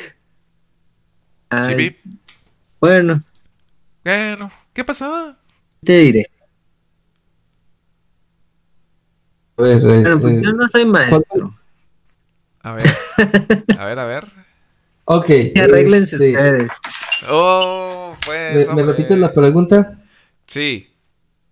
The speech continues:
Speaker 1: Juan, no es
Speaker 3: Como que
Speaker 1: pregunta.
Speaker 3: se medio cortó.
Speaker 1: <laughs> Ok, perdón, si suele pasar esto. Una disculpa a todos. La profesionalidad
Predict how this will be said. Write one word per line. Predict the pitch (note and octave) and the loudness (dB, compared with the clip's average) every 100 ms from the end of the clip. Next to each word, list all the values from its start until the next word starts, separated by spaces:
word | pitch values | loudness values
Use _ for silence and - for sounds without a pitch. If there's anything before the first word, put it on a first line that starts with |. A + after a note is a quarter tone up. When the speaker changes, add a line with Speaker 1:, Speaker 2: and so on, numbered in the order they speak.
| _ _ _ _ _ _ _ _ _ _ | _ _ _ _ _ _ _ _ _ _
Speaker 1:
Juan, | _ B2 C3 B2+ F2+ _ _ _ _ | _ -10 -8 -10 -16 _ _ _ _
no | A#2 | -14
es | C3 | -12
Speaker 3:
Como | - D3+ D#3+ C#3 | -4 0 2 4
que | |
Speaker 1:
pregunta. | C3 | 4
Speaker 3:
se | C3 | 4
medio | A#2+ A#2 | 4 4
cortó. | B2+ A#2+ - C#3 - | 2 0 2 2 0
Speaker 1:
<laughs> | B3+ - _ _ - | -10 -16 _ _ -14
Ok, | D3+ E3 C#3+ | -8 -6 -6
perdón, | C#3+ D#3 C#3+ - | -6 -6 -8 -6
si | C3+ | -6
suele | A#2+ C#3 | -4 -4
pasar | D3 A#2+ B2 | -6 -4 -4
esto. | A2 A2+ A2 | -4 -6 -6
Una | A2+ C#3 | -12 -8
disculpa | C3+ C#3 B2+ | -10 -10 -12
a | B2+ | -12
todos. | E3 G3+ G3+ - - - - - _ _ _ _ _ _ _ _ _ C#3 | -10 -12 -14 -18 -20 -20 -20 -20 _ _ _ _ _ _ _ _ _ -10
La | C3 | -10
profesionalidad | C#3 D3 C3+ C3+ A#2 A#2+ B2 D3 E3 | -10 -8 -10 -8 -10 -8 -6 -6 -8